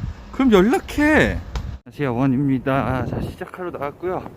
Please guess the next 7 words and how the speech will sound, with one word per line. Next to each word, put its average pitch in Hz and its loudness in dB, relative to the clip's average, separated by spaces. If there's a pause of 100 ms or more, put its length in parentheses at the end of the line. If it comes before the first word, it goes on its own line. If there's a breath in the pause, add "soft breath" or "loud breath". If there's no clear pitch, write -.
(500 loud breath)
자, 123 -6
오늘 120 -6
눈이 143 -8
온다는데 151 -4
눈이 127 -6
얼마나 120 -6
올지. 120 -6